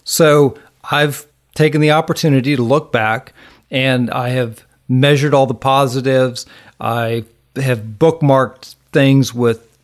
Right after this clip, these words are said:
you know, certain trips and experiences with the family, key new relationships and success that we've had, and obviously with business doing great. I have two fantastic, uh, team members that I've got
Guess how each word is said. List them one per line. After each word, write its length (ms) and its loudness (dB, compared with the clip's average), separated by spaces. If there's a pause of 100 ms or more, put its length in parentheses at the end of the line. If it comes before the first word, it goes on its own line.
you 100 -2
know, 140 -6
certain 300 -4
trips 500 -2
and 100 0
experiences 960 0
with 140 -4
the 80 -8
family, 760 0 (360)
key 200 0
new 160 2
relationships 960 0
and 120 -4
success 480 -2
that 140 -4
we've 180 -4
had, 460 -2 (400)
and 300 -4
obviously 380 -2
with 220 -4
business 380 0
doing 320 2
great. 520 0 (360)
I 80 -4
have 300 -4
two 300 2
fantastic, 1160 -2
uh, 260 -10
team 280 2
members 580 0
that 360 -4 (600)
I've 260 -6
got 380 0